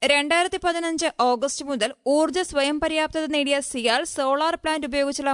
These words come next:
മാതൃകാപരമായ പ്രവർത്തനത്തിന് രണ്ടായിരത്തി പതിനെട്ടിൽ യു എന്നിന്റെ പരമോന്നത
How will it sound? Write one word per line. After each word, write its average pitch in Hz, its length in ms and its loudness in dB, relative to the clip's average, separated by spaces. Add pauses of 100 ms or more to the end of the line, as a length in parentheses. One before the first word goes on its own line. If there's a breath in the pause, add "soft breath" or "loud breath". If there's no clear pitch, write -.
മാതൃകാപരമായ 285 840 0
പ്രവർത്തനത്തിന് 240 720 -2
രണ്ടായിരത്തി 269 560 0
പതിനെട്ടിൽ 247 540 0
യു 240 180 0
എന്നിന്റെ 269 320 2
പരമോന്നത 254 540 0